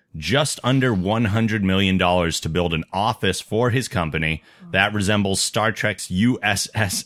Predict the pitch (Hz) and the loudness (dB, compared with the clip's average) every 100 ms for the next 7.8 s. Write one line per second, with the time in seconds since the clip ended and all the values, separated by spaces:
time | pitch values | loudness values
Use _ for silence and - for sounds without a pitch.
0 | - 101 107 120 90 - 78 71 67 69 | -4 0 0 0 -2 0 0 0 -4 -6
1 | - - _ _ _ 98 95 160 135 131 | -10 -18 _ _ _ -6 0 2 4 2
2 | 127 113 135 - 135 120 123 120 120 117 | 0 0 -2 -2 0 2 4 2 2 4
3 | 101 110 123 131 123 92 - - 107 104 | 2 2 2 2 0 -2 -6 -2 0 2
4 | 104 95 78 80 104 117 127 90 - 78 | 2 0 -2 -2 0 0 0 -2 -4 -4
5 | - 90 - 85 - 92 87 85 82 82 | -4 -4 -4 -6 -2 -2 0 0 0 -2
6 | - 82 82 76 - 98 98 92 82 - | -4 -10 -6 -8 -6 -2 0 0 -2 -4
7 | 110 92 85 78 73 - 117 151 | -2 0 0 -2 -4 -2 -2 -4